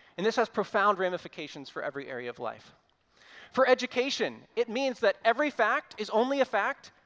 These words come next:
because of Jesus, that he sustains the truthfulness of every claim, that if we see the world and we don't see it through the lens of the scriptures, we've not accurately seen the world.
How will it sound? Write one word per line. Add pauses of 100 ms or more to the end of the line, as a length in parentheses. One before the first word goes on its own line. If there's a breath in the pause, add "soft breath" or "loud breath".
(140)
because
of
Jesus, (480 loud breath)
that
he
sustains
the
truthfulness
of
every
claim,
that (180 loud breath)
if
we
see
the
world
and
we
don't
see
it
through
the
lens
of
the
scriptures, (260 soft breath)
we've
not
accurately
seen
the
world.